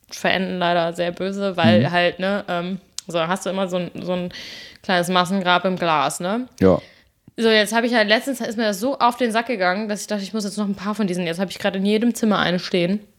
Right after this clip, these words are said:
Speaker 1: Und hab halt so kurz, ich hab <laughs> gefrühstückt und ich hatte so Essiggurken halt, ne?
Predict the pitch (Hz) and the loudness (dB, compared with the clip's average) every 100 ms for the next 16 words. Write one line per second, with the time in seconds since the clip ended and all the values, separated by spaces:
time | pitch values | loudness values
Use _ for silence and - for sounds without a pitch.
0 | _ _ _ _ - _ - - - - | _ _ _ _ -20 _ -14 -14 -14 -6
1 | 190 240 254 226 190 - 262 277 - - | 0 4 4 2 -2 4 4 4 -4 -8
2 | - 196 - - 202 - - 214 214 - | -10 -8 -6 -4 -4 -8 -8 -4 -4 -2
3 | 254 - - - - - 196 208 202 190 | -4 -6 -20 -20 -20 -8 2 2 4 2
4 | 185 175 _ _ _ _ 262 254 - 180 | 0 -2 _ _ _ _ 0 0 2 2
5 | 170 180 165 160 196 226 | 2 2 0 0 -4 -6